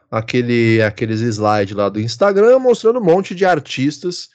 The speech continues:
que são parentes e você não sabe. E queria fazer aqui um destaque pra aqueles que realmente valem a pena mencionar. No caso, comparado às grandes estrelas internacionais que não são nada,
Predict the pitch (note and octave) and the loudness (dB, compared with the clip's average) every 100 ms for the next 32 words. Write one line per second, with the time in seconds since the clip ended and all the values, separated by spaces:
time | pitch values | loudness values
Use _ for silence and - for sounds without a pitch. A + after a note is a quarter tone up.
0 | _ _ _ _ B3 D#4+ D4+ C#4+ C#4 A#3+ | _ _ _ _ -8 -8 -4 -4 2 2
1 | A#3+ - A3+ A3+ A3+ A3+ G#3+ B3 - C3+ | 2 0 -6 -4 -4 -2 -4 -4 0 2
2 | B2+ F#2+ F#2+ _ _ _ _ - - A3+ | 0 -2 -12 _ _ _ _ -6 -2 0
3 | A#3+ A#3+ G#3+ G3+ G3 - G3+ A#3+ A#3+ A3 | 2 2 0 -2 -4 -6 -8 -8 -8 -8
4 | - C#3 D#3+ G#3 G#3 A3 A3 - D#3+ F#3 | -2 0 0 -4 -8 -8 -8 -4 -4 -4
5 | - D#3+ B2+ F3 C3 C3+ - F3 C#3+ G#2 | -8 -2 0 0 -4 -6 -8 -12 -10 -4
6 | C3 F3 F#3+ F3+ - C3+ D3+ D#3 D#3 E3 | -2 -2 -4 -8 -4 -4 -2 -4 -6 -8
7 | - D#3+ A2 F#2+ F#2 A2+ - G2 F#2+ A#2+ | -6 -2 -2 -2 -4 -8 -6 -4 -4 -6
8 | E3+ - A#2+ A2 G2 F#2 F#2 F#2+ G2 G2 | -8 -6 -2 0 0 0 -4 -6 -8 -8
9 | F#2 G2 G2+ G2 - F#2+ F#2+ - F#2+ F#2 | -10 -6 -6 -6 -10 -10 -10 -10 -10 -10
10 | G#2+ G2+ - A2 A2 F#2 G#2+ D3 | -8 -8 -6 -6 -2 -2 -2 -8